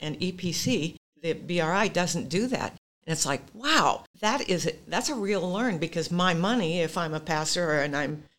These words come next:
uh, and my church are contributing, that's going straight toward healthcare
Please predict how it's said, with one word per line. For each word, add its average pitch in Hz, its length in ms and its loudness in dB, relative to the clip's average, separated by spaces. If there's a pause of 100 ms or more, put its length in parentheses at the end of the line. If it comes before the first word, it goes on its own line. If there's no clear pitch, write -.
(160)
uh, 143 260 0
and 151 160 -2
my 139 140 0
church 156 360 0
are 143 60 0
contributing, 151 800 -2 (500)
that's 220 320 0
going 175 260 0
straight 208 500 0
toward 160 340 0
healthcare 170 760 -2